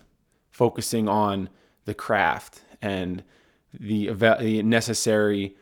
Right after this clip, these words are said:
evaluation in order to really put something together that you're proud of. And you need patience in that process to or-, in order to give you some of that time.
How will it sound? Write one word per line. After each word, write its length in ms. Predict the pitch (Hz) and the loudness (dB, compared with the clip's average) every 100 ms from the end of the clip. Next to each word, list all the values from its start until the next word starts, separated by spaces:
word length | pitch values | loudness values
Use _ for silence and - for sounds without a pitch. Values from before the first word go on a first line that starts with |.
| _ _ | _ _
evaluation 840 | 101 107 104 107 113 117 - 98 95 | 2 4 4 4 4 4 0 -4 -4
in 120 | 101 | -2
order 260 | 101 98 | 0 -2
to 400 | 98 - 98 95 - _ _ _ _ _ _ _ _ | -2 -2 -2 -2 -10 _ _ _ _ _ _ _ _
really 480 | - 110 123 131 113 | -6 4 8 8 6
put 240 | 104 131 113 | 2 0 0
something 280 | 110 104 | -2 -2
together 340 | 101 101 107 98 | -2 0 2 2
that 160 | 95 | -2
you're 100 | - | -4
proud 360 | 92 - 101 104 | -6 0 2 2
of. 180 | 82 - | 0 -4
And 160 | 82 - _ _ _ | -10 -14 _ _ _
you 140 | 117 | 2
need 200 | 120 107 | 2 2
patience 680 | - 123 123 113 92 92 - | 0 0 0 -2 -4 -8 -8
in 140 | 113 | -4
that 160 | 107 85 | -2 -2
process 720 | - 107 101 - 85 - - _ _ _ - | -2 0 0 -2 -4 -4 -12 _ _ _ -4
to 100 | 110 | 0
or-, 240 | 110 107 | 2 0
in 120 | 113 | -2
order 200 | 110 101 | 0 0
to 120 | 95 95 | -2 -6
give 280 | 87 113 | 0 0
you 280 | 101 95 92 - _ _ _ | 0 -4 -6 -12 _ _ _
some 240 | - 117 101 | -4 0 2
of 60 | |
that 220 | 98 90 - | 2 0 -4
time. 440 | 101 82 58 | -4 -4 -8